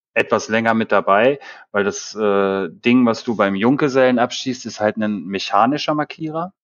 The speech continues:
wo du für jeden Schuss wirklich einmal den Trigger oder den Abzug betätigen musst und dann auch wieder den Finger ganz zurücknehmen musst.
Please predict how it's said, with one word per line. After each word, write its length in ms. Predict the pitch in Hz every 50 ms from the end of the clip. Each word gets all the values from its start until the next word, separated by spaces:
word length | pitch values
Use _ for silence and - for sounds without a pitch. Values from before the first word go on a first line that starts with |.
| _ _ _ _ _ _ _ _ _
wo 160 | - 104 107
du 100 | 107 110
für 220 | 101 - - 110 107
jeden 460 | 101 92 92 101 110 131 131 143 135
Schuss 400 | - - - 139 139 135 - 113
wirklich 440 | 113 120 - - 113 - - _ -
einmal 600 | 104 107 113 123 127 123 120 120 117 120 117 113
den 320 | 98 - 104 104 104 104 101
Trigger 560 | - - - 123 127 131 147 147 143 143 110
oder 220 | 113 104 104 104
den 320 | 101 98 95 95 95 95 -
Abzug 500 | 104 120 - - - - 127 127 127 -
betätigen 640 | - 101 - - 113 117 123 - 151 147 160 160
musst 420 | 160 165 180 180 - - _ _ _ _ _ _ _ _ _ -
und 140 | 113 107 123
dann 100 | 120 131
auch 180 | 127 120 -
wieder 180 | - 127 127 123
den 180 | 117 120 120 120
Finger 320 | - 139 143 139 131 123
ganz 360 | - 123 117 131 135 - -
zurücknehmen 560 | - - 120 107 117 - - 110 98 90 87
musst. 440 | 87 85 82 - - - _ _ _